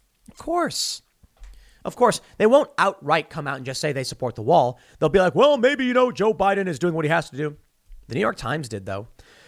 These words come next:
The New York Times ran an op-ed saying Biden should finish the border wall or the next Trump will do it. Is that his point?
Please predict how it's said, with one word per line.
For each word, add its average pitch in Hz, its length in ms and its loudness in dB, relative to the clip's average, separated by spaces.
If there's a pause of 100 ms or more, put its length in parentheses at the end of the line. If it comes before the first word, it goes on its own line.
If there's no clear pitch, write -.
(260)
The - 80 -4
New 147 60 4
York 175 120 2
Times 175 240 0
ran 156 100 -4
an 147 60 -6
op-ed 151 360 -2
saying 139 420 -6 (140)
Biden 143 400 -2
should 143 200 -8
finish 147 320 -6
the 143 100 -8
border 160 260 -4
wall 113 260 -2
or 113 200 -4
the 110 100 -8
next 123 300 -6
Trump 120 240 -10
will 110 200 -8
do 127 140 -6
it. - 160 -14 (1200)
Is 123 80 -10
that 135 80 -2
his 135 100 -4
point? 147 340 -8